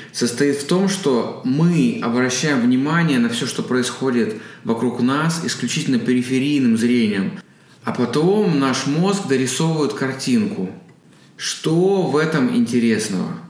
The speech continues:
Дело в том, что вам кажется, что вы видите что-то. Поэтому, когда маркетологи тестируют новые упаковки товара на узнаваемость,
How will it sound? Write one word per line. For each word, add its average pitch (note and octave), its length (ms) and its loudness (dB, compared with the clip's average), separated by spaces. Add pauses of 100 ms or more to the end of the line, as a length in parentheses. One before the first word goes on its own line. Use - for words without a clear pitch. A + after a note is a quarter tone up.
(400)
Дело D#3+ 300 2
в E3+ 140 -4
том, A3+ 240 4
что C3+ 220 0
вам C3+ 340 0
кажется, F3+ 840 0 (680)
что - 320 -2
вы C3 220 2
видите C3 720 2
что-то. A#2 640 -2 (1000)
Поэтому, D#3 540 2
когда D3 520 0
маркетологи A#2+ 1160 0 (240)
тестируют C#3 760 2
новые C3+ 440 2
упаковки C#3 720 -2
товара B2 680 -2 (640)
на A#2+ 580 0
узнаваемость, B2+ 1160 0